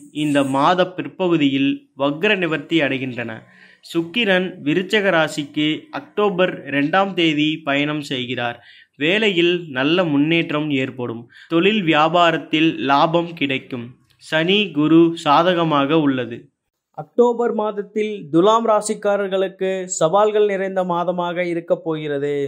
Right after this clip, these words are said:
சோதனைகளை சாதனைகளை ஆக்கி வெற்றி பெறப் போகிறீர்கள். கிடைக்கும் வாய்ப்புகளை பயன்படுத்தி சாதிக்கப் போகிறீர்கள்.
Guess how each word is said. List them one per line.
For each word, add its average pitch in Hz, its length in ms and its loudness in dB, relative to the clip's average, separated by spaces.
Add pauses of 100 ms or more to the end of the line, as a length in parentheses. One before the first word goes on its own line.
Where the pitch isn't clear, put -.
(460)
சோதனைகளை 208 800 4
சாதனைகளை 196 680 2
ஆக்கி 180 600 -2
வெற்றி 190 320 -2
பெறப் 202 240 4
போகிறீர்கள். 151 640 0 (680)
கிடைக்கும் 233 420 4
வாய்ப்புகளை 202 600 2
பயன்படுத்தி 185 880 -2
சாதிக்கப் 196 600 2
போகிறீர்கள். 151 640 -2